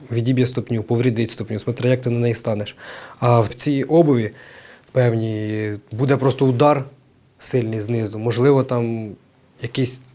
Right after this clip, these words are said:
надлом, перелом, надкол, але ти останешся цілий. Бронежилет певного класу захисту із, е, певним на ньому вже обладнанням, як защитний там шийний комір, защита паха,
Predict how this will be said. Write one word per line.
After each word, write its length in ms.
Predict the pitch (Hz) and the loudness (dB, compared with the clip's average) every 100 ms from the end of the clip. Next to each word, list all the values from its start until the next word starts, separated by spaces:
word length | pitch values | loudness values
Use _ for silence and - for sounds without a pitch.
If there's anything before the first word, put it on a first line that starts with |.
| _ | _
надлом, 440 | 127 120 117 131 117 | -2 0 2 0 0
перелом, 480 | 117 117 120 123 | -2 0 0 0
надкол, 480 | 107 113 - 120 110 - - _ _ _ | -2 -6 -6 -4 -4 -8 -20 _ _ _
але 600 | 117 117 127 123 120 117 110 | -2 2 4 4 2 0 -2
ти 120 | - | -2
останешся 500 | 120 - 120 113 - | -2 0 -2 -2 -4
цілий. 440 | 117 - 110 104 101 - - | -6 -6 -8 -8 -10 -18 -6
Бронежилет 680 | 117 127 135 139 139 131 - - _ | 0 2 4 4 4 4 0 -16 _
певного 420 | - 120 120 117 110 | 0 0 2 -2 -2
класу 340 | 120 113 117 | -2 -2 -4
захисту 540 | 107 110 - - - 107 _ _ _ _ _ _ _ _ _ _ - - | -4 -4 -4 -14 -14 -18 _ _ _ _ _ _ _ _ _ _ -20 -6
із, 340 | 120 110 101 | -2 0 2
е, 420 | 123 117 113 113 107 | 4 4 4 0 0
певним 380 | 139 131 123 117 | 2 2 2 0
на 100 | 117 | 0
ньому 260 | 120 120 110 | 2 0 0
вже 180 | 98 | 0
обладнанням, 680 | 113 110 110 120 113 110 107 | 2 2 2 2 0 -4 -4
як 280 | 110 107 104 | -4 -4 -6
защитний 540 | 101 110 - 123 - | -6 -6 -4 -8 -8
там 160 | 107 98 | -10 -8
шийний 400 | - 151 135 127 | 0 2 2 0
комір, 360 | 123 127 117 104 | -2 -4 -2 -6
защита 400 | 110 - 117 107 | -6 -8 -8 -6
паха, 380 | - 143 - | 0 0 0